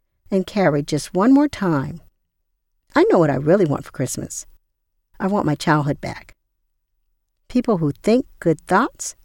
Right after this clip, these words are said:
give good gifts." End of quote. Next quote. "Every person passing through this life will unknowingly leave something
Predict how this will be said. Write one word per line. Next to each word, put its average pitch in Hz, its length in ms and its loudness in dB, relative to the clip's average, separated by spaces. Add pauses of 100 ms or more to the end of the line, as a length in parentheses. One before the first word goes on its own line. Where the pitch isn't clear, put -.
(180)
give 175 320 4
good 139 300 -4
gifts." - 500 0 (920)
End 165 200 2
of 147 80 -6
quote. - 260 -12 (1800)
Next 302 240 -2
quote. - 240 -8 (1600)
"Every 285 340 2
person 175 500 0
passing 165 520 0
through 139 220 -2
this - 340 -2
life 104 340 -10 (680)
will 214 140 2
unknowingly 165 800 2
leave 190 260 0
something 254 640 -2